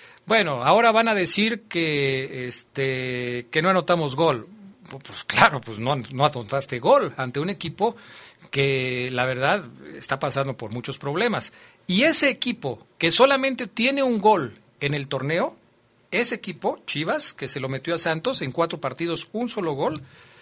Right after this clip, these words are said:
hizo batallar a la defensa de los verdes. Claro, salieron avantes y pusieron el cero y colgaron el cero,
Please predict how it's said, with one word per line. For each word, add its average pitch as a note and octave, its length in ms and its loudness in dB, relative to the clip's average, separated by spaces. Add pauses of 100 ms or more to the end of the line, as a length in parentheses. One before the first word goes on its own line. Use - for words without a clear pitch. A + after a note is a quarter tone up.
(500)
hizo G#3+ 220 2
batallar C#4+ 460 2
a D#4 60 0
la A3+ 100 0
defensa F#3+ 400 0
de E3 100 2
los D3 160 -2
verdes. B3 340 0
Claro, A#3 420 2
salieron G3+ 440 4
avantes G3+ 540 2
y D3+ 220 0
pusieron F#3+ 460 0
el D#3+ 100 0
cero G3 300 2
y F3+ 60 0
colgaron E3 380 0
el D3+ 120 0
cero, F#3 300 4